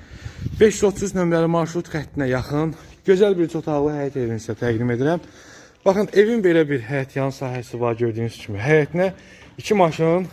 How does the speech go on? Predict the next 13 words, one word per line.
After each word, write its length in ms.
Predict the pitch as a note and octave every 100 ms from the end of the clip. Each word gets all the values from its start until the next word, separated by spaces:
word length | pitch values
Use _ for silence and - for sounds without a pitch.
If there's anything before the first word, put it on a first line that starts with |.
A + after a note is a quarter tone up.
| -
yan-yana 720 | D3+ D3+ C3+ C3 B2+ C#3+ D#3+ - -
daxil 400 | C3 C3+ E3 D3
ola 260 | B2 B2+ B2+
bilir. 260 | A#2 G#2 F2+ - - - - - - - - - - -
Evin 340 | G3+ G#3+ B3+
yaxınlığında 1080 | G#3 F3+ - D#3 D3 C3+ B2 C3 D3 F3 C#3+
beş 260 | D#3+ F3 -
yüz 60 | C3+
otuz 240 | A#2+ -
üç 160 | D#3+ C#3
nömrəli 480 | B2+ B2 A#2+ A#2+ D#3
marşrut 540 | C3+ A#2+ - D3 -
yolunun 480 | B2 B2 A#2+ A#2+ A2+